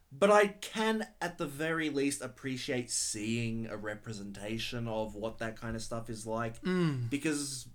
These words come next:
Speaker 1: yeah, bar mitzvahs, that's only something that I've heard about in, I don't know, maybe, like, T V shows I watched
Speaker 2: General
Speaker 1: ages
Speaker 2: pop
Speaker 1: ago.
Speaker 2: culture.
Speaker 1: General pop culture.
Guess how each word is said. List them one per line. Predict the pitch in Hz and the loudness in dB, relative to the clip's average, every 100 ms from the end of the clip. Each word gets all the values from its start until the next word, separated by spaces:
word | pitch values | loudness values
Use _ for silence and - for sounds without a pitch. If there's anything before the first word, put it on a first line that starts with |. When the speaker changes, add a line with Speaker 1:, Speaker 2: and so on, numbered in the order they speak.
| 123 | -2
Speaker 1:
yeah, | 135 104 | 2 2
bar | 101 127 123 | 2 2 2
mitzvahs, | 127 120 - 123 | -2 -4 -6 0
that's | 127 123 | 0 0
only | 123 117 120 | -2 -2 -2
something | 123 113 117 | -2 -4 -4
that | 110 | -2
I've | 107 104 | -2 -4
heard | 98 113 110 | -4 -2 -2
about | 101 107 101 98 | -2 -2 -2 -6
in, | 107 101 101 101 - - - - - - - - - | -8 -8 -8 -10 -16 -20 -20 -20 -20 -20 -20 -20 -12
I | 104 | -10
don't | 92 | -8
know, | 101 104 | -8 -8
maybe, | 104 101 104 | -6 -6 -6
like, | 95 101 - - - - | -8 -10 -18 -20 -20 -12
T | - 127 113 | -4 0 2
V | 113 120 | 2 0
shows | 117 113 110 | 0 0 0
I | 113 110 | 0 -2
watched | 110 113 | 0 6
Speaker 2:
General | 226 208 175 | 8 8 8
Speaker 1:
ages | 123 | 10
Speaker 2:
pop | 180 - | 8 8
Speaker 1:
ago. | 165 160 | 6 6
Speaker 2:
culture. | 113 151 - - | 6 4 2 -2
Speaker 1:
General | - 143 143 131 | 0 2 2 -2
pop | 123 123 - | -2 -6 -4
culture. | 127 120 120 127 120 | -4 -2 -2 0 0